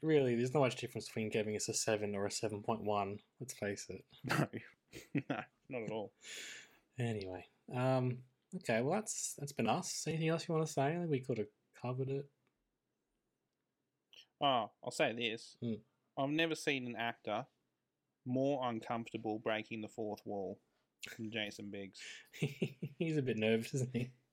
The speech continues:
Speaker 2: He was very nervous. He was, his eye-, eyes were darting all over the place, wasn't looking directly at us. You gotta address us, mate.
Speaker 1: Yeah.
Speaker 2: When you're breaking the fourth wall. You
Speaker 1: Uh-huh.
Speaker 2: gotta be confident in it. You gotta be so confident.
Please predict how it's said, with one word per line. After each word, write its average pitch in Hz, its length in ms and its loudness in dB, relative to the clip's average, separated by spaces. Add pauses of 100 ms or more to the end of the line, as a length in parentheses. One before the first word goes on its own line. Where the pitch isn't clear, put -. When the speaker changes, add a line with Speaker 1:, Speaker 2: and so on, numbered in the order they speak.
(640)
Speaker 2:
He 208 640 6
was 185 200 6
very 170 300 4
nervous. 110 480 0 (540)
He 196 140 2
was, 165 160 4
his 139 160 2
eye-, 165 400 4
eyes 160 260 6
were 113 60 4
darting 139 320 4
all 131 100 4
over 151 160 4
the 156 100 4
place, 165 380 2
wasn't 135 220 -2
looking 120 240 -4
directly 120 380 2
at 147 140 0
us. 214 120 -6
You 180 60 -4
gotta 208 200 4
address 170 420 0
us, 170 220 0
mate. 101 220 -2 (340)
Speaker 1:
Yeah. 139 320 0
Speaker 2:
When 123 100 -2
you're 120 100 2
breaking 117 320 2
the 107 80 -2
fourth 104 320 -2
wall. 117 160 0
You 101 60 0
Speaker 1:
Uh-huh. 117 80 0
Speaker 2:
gotta 247 120 6
be 214 100 0
confident 190 580 2
in 110 120 2
it. 95 100 -4 (260)
You 226 100 4
gotta 262 80 4
be 202 80 0
so 180 260 2
confident. 170 540 -2